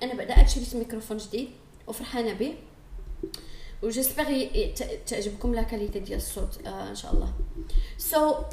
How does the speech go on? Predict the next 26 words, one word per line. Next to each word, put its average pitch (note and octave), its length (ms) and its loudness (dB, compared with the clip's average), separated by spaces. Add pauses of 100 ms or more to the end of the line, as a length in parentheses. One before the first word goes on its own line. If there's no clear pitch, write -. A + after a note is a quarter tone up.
(400)
المهم D4+ 280 4 (120)
انا C4+ 140 2
نرجعوا C4 220 2
لل-، B3 340 0
للموضوع G#3+ 420 0
ديالها، F#3+ 380 -6 (240)
ديالنا. G#3 380 0 (680)
<laughs> - 500 -2
اسمحوا D4+ 280 0
لي، C4 220 -2
شحال D4 160 -6
لي D#4+ 140 -4
ما C#4 120 2
هضرتش A3 180 -6
بالعربيه A3 440 -4
والله. B3 280 -2 (1040)
سو، D#4+ 400 4 (680)
منين D4 320 4
كتكون D#4 240 -2
في C#4 100 -2
الخدمه A3+ 380 -4 (320)
كتكون B3 400 -2
حال، B3+ 460 -2 (140)
آه، G#3+ 280 -4
اللابتوب A#3+ 880 -2
ديالك، F#3 400 -8